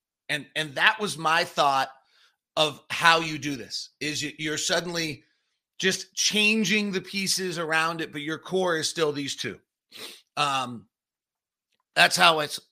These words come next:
I started. Then we did, then we looked at the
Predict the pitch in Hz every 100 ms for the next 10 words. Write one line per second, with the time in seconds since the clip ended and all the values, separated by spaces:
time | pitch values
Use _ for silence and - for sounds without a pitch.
0 | - 135 - 101 - _ _ - _ 196
1 | 285 349 339 214 226 214 151 - _ _
2 | _ _ _ 202 285 302 240 214 208 -
3 | 139 127 - _ _ _ _ _ _ _
4 | _ 147 160 160 147 131